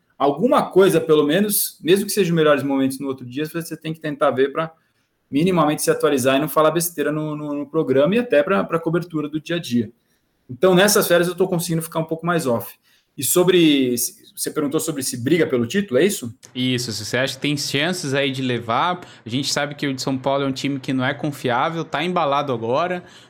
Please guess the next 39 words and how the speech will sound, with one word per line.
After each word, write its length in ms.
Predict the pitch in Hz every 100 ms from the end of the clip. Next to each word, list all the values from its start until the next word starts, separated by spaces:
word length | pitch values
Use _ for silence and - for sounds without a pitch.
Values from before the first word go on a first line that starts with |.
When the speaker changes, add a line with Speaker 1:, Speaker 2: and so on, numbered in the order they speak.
| -
Speaker 2:
não 120 | 123
perde, 340 | 123 135 156
se 120 | 139
eu 40 | 143
não 80 | 135
me 100 | 135
engano, 300 | 127 131 127
há 40 |
nove 520 | 110 113 143 135 120
ou 60 | 113
dez 260 | 120 135
jogos 320 | 120 117 120 -
contando 380 | 117 113 117
com 160 | 113 110
hoje, 240 | 113 131
se 100 | 147 117
eu 40 |
não 80 | 113
me 100 | 113
engano. 400 | 110 110 151 190 - _ _ _ _ _
E 320 | 117 117 120
se 80 | 120
você 260 | 127 143 220
acha 220 | 214 214
que 160 | 202 170
aí 160 | 156
tem, 400 | 151 151 143 131
tem 220 | 123 139
chances 420 | 147 165 151 131 131
ainda 320 | 127 120 117
da, 200 | 117 113
da, 320 | 117 120 110 - _ _ _ _ _ -
de 60 | 120
tirar 240 | 151 151
esse 180 | 160 156
jejum 460 | 143 147 123 147
aí 160 | 135 127
de 140 | 120
títulos 520 | 117 123 120 110 104